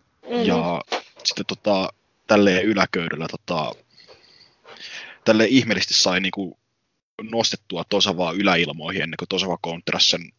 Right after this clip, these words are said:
Speaker 2: ranaksi. Olisin markannut vielä enemmän, ellei mä, ellei mä olisi nähnyt samaa spottia tota, tuolla viime vuoden Bolassa tota, Flamiltalta ja Puma Kingiltä, mutta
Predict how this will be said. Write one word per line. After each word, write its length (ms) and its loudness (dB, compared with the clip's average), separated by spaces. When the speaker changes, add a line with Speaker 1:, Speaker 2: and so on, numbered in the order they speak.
Speaker 2:
ranaksi. 680 2
Olisin 400 -6
markannut 560 0
vielä 240 6
enemmän, 340 0
ellei 180 0
mä, 120 -8
ellei 220 -8
mä 80 -4
olisi 300 -4
nähnyt 280 0
samaa 440 0
spottia 500 -6
tota, 200 -14
tuolla 380 -8
viime 220 -4
vuoden 260 -8
Bolassa 460 -2
tota, 300 -10
Flamiltalta 600 -4
ja 140 -4
Puma 260 -8
Kingiltä, 380 -12
mutta 320 -16